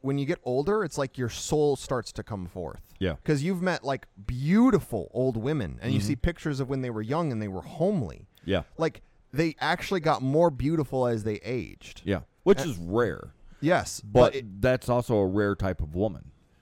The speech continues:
Speaker 1: Oh, yeah, to be so good that they actually get more beautiful with age.
Speaker 2: Yeah.
Speaker 1: Because a lot of it is mentality.
Speaker 2: And
Speaker 1: It
Speaker 2: we've seen them, but a lot of people seen them even if they haven't noticed them.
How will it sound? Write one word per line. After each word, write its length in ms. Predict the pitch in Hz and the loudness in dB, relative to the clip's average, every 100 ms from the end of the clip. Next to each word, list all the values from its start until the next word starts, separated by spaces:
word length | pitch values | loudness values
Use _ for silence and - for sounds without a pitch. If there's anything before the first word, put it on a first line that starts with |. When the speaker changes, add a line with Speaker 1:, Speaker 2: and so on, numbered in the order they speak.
| _ _ | _ _
Speaker 1:
Oh, 140 | 190 175 | 2 4
yeah, 220 | 185 - | 2 0
to 120 | - 139 | -2 0
be 340 | 156 147 135 - | 2 0 -2 -4
so 240 | - 160 | 2 2
good 340 | 143 139 151 113 | 4 4 4 2
that 160 | 123 110 | -4 -2
they 80 | 123 | -2
actually 320 | 127 - 120 | -4 -4 -4
get 180 | 113 117 | -4 -2
more 200 | 113 104 | -2 -2
beautiful 480 | 104 107 98 95 | -2 -2 -4 -6
with 160 | 82 82 | -6 -6
age. 160 | 98 92 | -6 -4
Speaker 2:
Yeah. 120 | 80 - | -4 -2
Speaker 1:
Because 220 | 147 160 | 0 2
a 60 | |
lot 260 | 147 147 220 | 4 4 4
of 100 | 165 | 2
it 120 | 143 | -2
is 180 | 160 156 | -2 -2
mentality. 760 | 135 123 113 147 165 90 62 92 _ _ _ _ _ _ | -2 -4 -4 -4 -4 -6 -10 -18 _ _ _ _ _ _
Speaker 2:
And 80 | - | 0
Speaker 1:
It 60 | 127 | 4
Speaker 2:
we've 160 | 180 165 | 4 2
seen 460 | - 131 170 185 | -2 2 2 2
them, 300 | 101 90 104 - _ _ | 0 0 -4 -12 _ _
but 260 | 110 123 113 | 2 4 4
a 40 | |
lot 320 | 113 117 135 | 4 2 2
of 60 | 147 | 0
people 260 | 147 139 104 | -4 -4 -6
seen 300 | - 143 135 | -4 -4 -4
them 200 | 98 92 | -4 -2
even 300 | 107 104 104 | -2 -2 -4
if 140 | 98 | -4
they 140 | 98 | -2
haven't 280 | 101 101 92 | 0 0 0
noticed 460 | 90 104 107 - - | 2 2 2 -2 -8
them. 240 | 62 50 | -12 -12